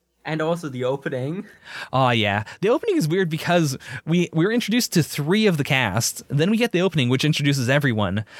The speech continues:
Speaker 2: And then right after that, we get the remaining five all at once. <laughs>
Speaker 1: It's weird.
Speaker 2: Yeah. Again, it, it feels like a big, we want to have this cast of characters, but we don't really know how to do this naturally, so we won't. <laughs>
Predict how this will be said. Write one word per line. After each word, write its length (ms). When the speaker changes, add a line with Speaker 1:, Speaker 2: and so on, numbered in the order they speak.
Speaker 2:
And 120
then 120
right 260
after 260
that, 160
we 80
get 200
the 80
remaining 360
five 560
all 300
at 80
once. 600
<laughs> 40
Speaker 1:
It's 260
weird. 480
Speaker 2:
Yeah. 440
Again, 300
it, 60
it 260
feels 260
like 100
a 60
big, 340
we 120
want 260
to 140
have 240
this 100
cast 320
of 60
characters, 480
but 100
we 80
don't 180
really 140
know 100
how 120
to 80
do 160
this 120
naturally, 460
so 380
we 140
won't. 520
<laughs> 40